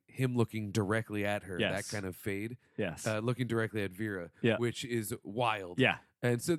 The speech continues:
Speaker 1: I actually noticed another one, too, uh, in the dress shop.
Speaker 2: Yes.
Speaker 1: One of the dress forms is a wire outline of a woman's head, and
Speaker 2: Uh-huh.
Speaker 1: he's constantly framed through that.
Speaker 2: Oh, wow.
Speaker 1: And so there's a lot of, uh, Almodovar's having fun with it.
Speaker 2: Mm-hmm.
Speaker 1: So, yeah, what we see now, what we don't necessarily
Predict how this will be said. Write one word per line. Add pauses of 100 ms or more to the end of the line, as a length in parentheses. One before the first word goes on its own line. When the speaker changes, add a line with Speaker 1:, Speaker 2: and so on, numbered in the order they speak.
Speaker 1:
I
actually
noticed
another
one,
too,
uh,
in
the
dress
shop. (100)
Speaker 2:
Yes.
Speaker 1:
One
of
the
dress
forms
is
a
wire
outline
of
a
woman's
head,
and
Speaker 2:
Uh-huh.
Speaker 1:
he's
constantly
framed
through
that.
Speaker 2:
Oh,
wow.
Speaker 1:
And
so
there's
a
lot
of,
uh, (120)
Almodovar's
having
fun
with
it. (160)
Speaker 2:
Mm-hmm.
Speaker 1:
So,
yeah,
what
we
see
now,
what
we
don't
necessarily